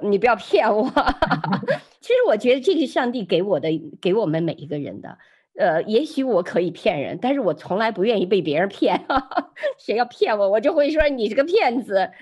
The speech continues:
你说这就是很有，很有意思的一个，哎，但是我，我说了谎骗人家了，可能我都觉得，哎，没关系哈。但是每一个人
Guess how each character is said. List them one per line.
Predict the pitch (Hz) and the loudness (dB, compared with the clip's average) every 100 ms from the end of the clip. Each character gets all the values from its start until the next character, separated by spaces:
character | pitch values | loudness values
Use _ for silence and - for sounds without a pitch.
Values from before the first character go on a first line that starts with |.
| 202 226 226 | -16 -10 -6
你 | 214 277 | -6 -4
说 | 415 | -4
这 | 453 403 | -2 0
就 | 523 | 2
是 | 466 494 | 2 2
很 | 277 | 2
有， | 285 233 | 2 0
很 | - 311 | 2 2
有 | 539 | 2
意 | 233 440 415 | 2 2 0
思 | 247 233 | 0 0
的 | 190 | 2
一 | 185 196 | 0 0
个， | 208 170 - - - | 0 0 -4 -8 -2
哎， | 311 | 0
但 | 403 | 2
是 | 392 | 0
我， | 254 170 - | 0 -2 -4
我 | 208 180 | -4 -2
说 | - 302 | 0 0
了 | 240 | 0
谎 | 185 160 | -2 -4
骗 | - 208 | -2 -2
人 | 165 | 0
家 | 196 | 0
了， | 180 165 160 - - | 0 -2 -6 -18 -8
可 | 185 | -2
能 | 196 | 0
我 | 208 | 0
都 | 196 | 0
觉 | 185 180 | 0 0
得， | 180 | 0
哎， | 202 180 180 _ | 0 -2 -4 _
没 | - 190 | -4 0
关 | 202 220 220 | 2 2 2
系 | 214 | 0
哈。 | 180 175 160 - _ - | 0 -2 -4 -10 _ -2
但 | 254 226 | 0 0
是 | - 202 | -4 -2
每 | 190 180 | 0 0
一 | 170 | 0
个 | 320 | 0
人 | 247 160 135 | 0 0 -4